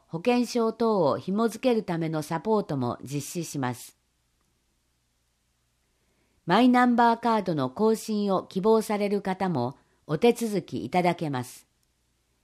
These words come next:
現在お持ちのマイナンバーカードと有効期限通知書を必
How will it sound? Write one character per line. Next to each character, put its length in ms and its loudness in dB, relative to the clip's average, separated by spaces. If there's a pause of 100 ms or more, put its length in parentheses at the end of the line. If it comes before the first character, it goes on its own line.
(640)
現 280 6
在 360 0
お 100 0
持 140 4
ち 140 -2
の 120 2
マ 180 0
イ 80 2
ナ 160 4
ン 80 0
バ 200 4
ー 40 -18
カ 180 0
ー 60 0
ド 120 0
と 320 -2 (280)
有 200 6
効 280 6
期 180 -4
限 260 2
通 240 0
知 160 -10
書 220 0
を 220 2 (280)
必 100 0